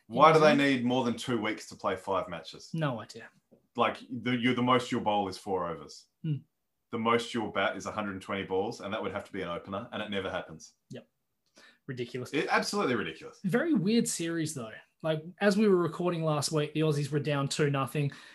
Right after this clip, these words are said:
Speaker 2: Devon Conway had ninety-nine off fifty-nine in the first game. Martin Guptill had ninety-seven off fifty in the second.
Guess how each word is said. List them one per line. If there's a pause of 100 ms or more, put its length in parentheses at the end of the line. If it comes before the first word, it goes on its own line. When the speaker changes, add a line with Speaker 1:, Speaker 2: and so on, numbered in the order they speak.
(140)
Speaker 2:
Devon
Conway
had
ninety-nine
off
fifty-nine
in
the
first
game. (340)
Martin
Guptill
had
ninety-seven
off
fifty
in
the
second.